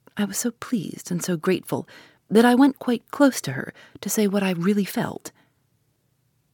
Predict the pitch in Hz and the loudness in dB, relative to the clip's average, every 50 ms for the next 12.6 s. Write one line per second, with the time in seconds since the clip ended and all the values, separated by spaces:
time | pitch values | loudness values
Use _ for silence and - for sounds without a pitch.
0 | _ _ _ _ _ _ _ _ _ _ _ _ _ _ - 240 254 254 302 277 | _ _ _ _ _ _ _ _ _ _ _ _ _ _ 2 4 4 6 4 4
1 | - - 311 339 - - - - 240 214 208 190 - - 208 180 202 208 208 208 | 4 2 0 0 -2 -4 0 4 4 6 6 4 2 -2 -4 0 2 4 6 6
2 | 190 180 214 214 208 208 202 190 - - - 269 233 156 123 - - - - - | 6 6 6 6 6 6 4 2 2 2 4 4 4 4 2 0 -4 -6 -6 -6
3 | - - _ - - - 156 135 - - - - - - - - - _ _ _ | -6 -6 _ -10 -8 -6 -4 -4 -4 -6 -8 -8 -6 -8 -8 -8 -12 _ _ _
4 | _ _ _ _ _ _ _ _ _ _ _ _ _ _ _ - 208 233 254 247 | _ _ _ _ _ _ _ _ _ _ _ _ _ _ _ 2 4 6 6 6
5 | - 254 240 226 254 269 262 - - 131 - - 139 - - - - - - - | 6 6 6 6 6 4 2 0 0 -2 -4 -4 -4 -6 -6 -4 -6 -6 -6 -8
6 | - - _ _ _ _ _ _ _ - 254 277 311 285 - - 175 156 147 143 | -14 -20 _ _ _ _ _ _ _ 4 8 8 8 8 6 2 0 2 2 2
7 | 139 - 165 156 156 147 - - 185 185 165 160 160 156 - - - - _ _ | 0 0 0 0 0 0 -2 -2 0 2 4 4 4 2 0 -4 -20 -20 _ _
8 | _ - 214 202 - - 214 196 196 - 202 220 233 247 240 175 - - - - | _ 0 0 2 2 2 0 0 0 0 0 0 2 2 0 0 -2 -4 -6 -4
9 | - 135 - 76 - - - - - _ _ _ _ _ _ _ _ _ _ _ | -4 -4 -4 -6 -6 -8 -10 -12 -14 _ _ _ _ _ _ _ _ _ _ _
10 | _ _ _ _ _ _ _ _ _ _ _ _ _ _ - 240 254 254 277 339 | _ _ _ _ _ _ _ _ _ _ _ _ _ _ 4 6 8 8 8 6
11 | 320 320 320 285 - - - 247 226 214 196 190 170 - 196 190 190 - - - | 6 2 0 -2 -2 -2 2 4 4 4 4 2 0 0 0 0 2 0 -2 -2
12 | 143 139 139 - - 69 67 69 - - 190 | -2 -2 -2 -2 -4 -6 -6 -6 -6 -8 -8